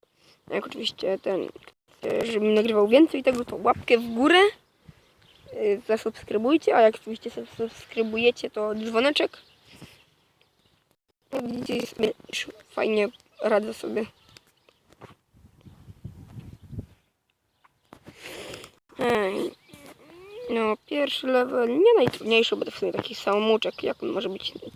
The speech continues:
taki, taki trudny. Co t-, ten łucznik mi się zupełnie nie przydaje.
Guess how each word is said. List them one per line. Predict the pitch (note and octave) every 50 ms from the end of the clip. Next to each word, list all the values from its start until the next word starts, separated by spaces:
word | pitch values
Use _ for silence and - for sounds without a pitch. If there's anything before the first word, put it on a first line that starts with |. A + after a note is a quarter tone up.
| _ _
taki, | - - - -
taki | - - - A3+
trudny. | - G#3 G3+ G3 G3 F#3+ G#3+ - - _ - - _ _ - _ _ _ _ _ _ - _ _ _ _ _ _ _ _ _ _ _ _ _ _ _ _ - - - - - _ _ _ _ _ _ _ _ _ _ _ _ _ _ _ _ _ - _ _ _ _ _ _ E4+ D#4 - - - - _ _ _
Co | D4
t-, | - - _ _ _ _
ten | C4+ B3+ B3+
łucznik | C4 C4+ B3 - A3 A3 - -
mi | -
się | - - - - - - - - - - - - -
zupełnie | - - - F#3+ G3 G3+
nie | G3 F3
przydaje. | - - - G3 G3+ G3+ G3+ A3+